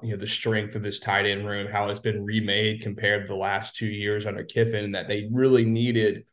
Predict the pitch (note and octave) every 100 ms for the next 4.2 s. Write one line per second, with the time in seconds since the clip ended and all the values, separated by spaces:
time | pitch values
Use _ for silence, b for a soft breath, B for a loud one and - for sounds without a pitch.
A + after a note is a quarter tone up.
0 | _ _ _ C3+ B2 B2 A2+ A2 A2 G#2+
1 | A2+ A2 A2 G#2+ G#2+ G2+ G2+ G2 F#2+ G#2
2 | G2+ G2+ G2+ G2+ G2+ F2+ G2+ G2 G#2+ G#2
3 | G2+ G2 G2+ G2+ G2+ G2 F#2+ F#2 G#2+ G2+
4 | G#2